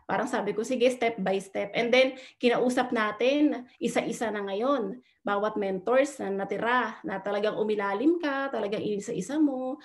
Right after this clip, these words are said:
"Gusto, gusto mo bang bumalik? Andito na ako, tutulungan kita, hindi na ako aalis hanggat hindi tayo okay.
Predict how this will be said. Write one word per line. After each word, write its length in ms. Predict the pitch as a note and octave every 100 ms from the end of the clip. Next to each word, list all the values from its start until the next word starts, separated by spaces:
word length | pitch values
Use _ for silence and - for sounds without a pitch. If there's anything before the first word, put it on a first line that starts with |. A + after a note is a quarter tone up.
| - -
"Gusto, 440 | - G3+ A#3 G#3+ F3+
gusto 400 | - G3+ A3 A3+
mo 40 | G#3
bang 160 | G3+ F#3+
bumalik? 500 | F#3+ F#3+ G3 A3+ B3
Andito 280 | G#3+ G3 F#3+
na 240 | G#3 A3+ B3+
ako, 500 | B3+ A3 A3 A3 A#3 - -
tutulungan 560 | A3 A#3 G#3+ G3 G3 G3+
kita, 440 | B3+ A#3+ A#3 A#3
hindi 280 | B3+ B3 B3
na 160 | G#3+
ako 160 | A3 C4+
aalis 880 | A3 - A3 A3 G#3+ G#3+ A3+ - -
hanggat 320 | A3+ G3 G3
hindi 240 | A3 G3+
tayo 480 | G3 F#3+ G3 A3+ B3+
okay. 560 | B3+ A#3 A3+ A3+ A3+